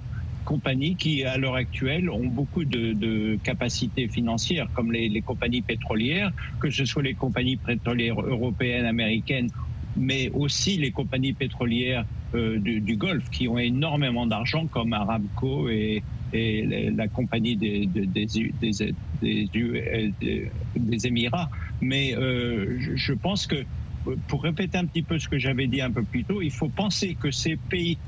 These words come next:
ces, ces compagnies privées pourraient investir des montants énormes pour créer les moyens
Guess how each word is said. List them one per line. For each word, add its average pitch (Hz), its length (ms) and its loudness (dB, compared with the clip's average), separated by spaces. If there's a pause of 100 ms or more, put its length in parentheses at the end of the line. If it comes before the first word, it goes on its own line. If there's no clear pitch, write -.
(120)
ces, 156 240 0 (240)
ces 135 300 -2
compagnies 180 600 0 (360)
privées 160 560 0 (240)
pourraient 160 300 0
investir 170 560 0
des 139 120 0
montants 143 400 0
énormes 180 520 2
pour 160 180 0
créer 175 340 0
les 147 160 2
moyens 190 680 2